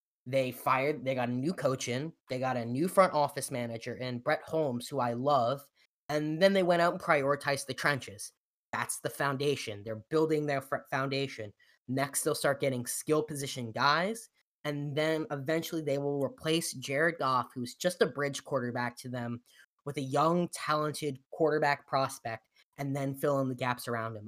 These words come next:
I see Detroit going on an upward path, and Houston did the exact opposite of that. They chose a quarterback, drafting Davis Mills, which is a pretty clear indication to me that Deshaun Watson is never playing again in a Texans uniform,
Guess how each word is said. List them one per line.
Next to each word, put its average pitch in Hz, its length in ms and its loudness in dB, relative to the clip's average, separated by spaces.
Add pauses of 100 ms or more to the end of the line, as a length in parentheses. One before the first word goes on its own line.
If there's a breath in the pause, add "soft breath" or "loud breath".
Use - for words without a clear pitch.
I 151 140 6
see 208 220 -2
Detroit 160 480 2
going 135 260 0
on 131 160 0
an 120 220 -4
upward 135 400 0
path, 139 480 0 (320)
and 151 120 -6
Houston 214 460 0
did 156 220 -2
the 151 120 -2
exact 131 460 -2
opposite 107 460 -8
of 104 100 -12
that. 101 240 -12 (480)
They 127 100 -2
chose 160 380 2
a 220 40 4
quarterback, 127 640 0 (200)
drafting 190 480 4
Davis 170 400 4
Mills, 127 600 0 (340)
which 160 200 2
is 147 80 -2
a 143 80 -4 (220)
pretty 240 320 4
clear 185 320 0
indication 143 600 -2
to 120 60 -8
me 127 180 -4
that 123 180 -6
Deshaun 160 360 4
Watson 143 400 4
is 151 160 -4
never 175 460 4
playing 139 400 -2
again 123 320 -2
in 123 160 -6
a 117 60 -6
Texans 123 500 -6
uniform, 120 520 -6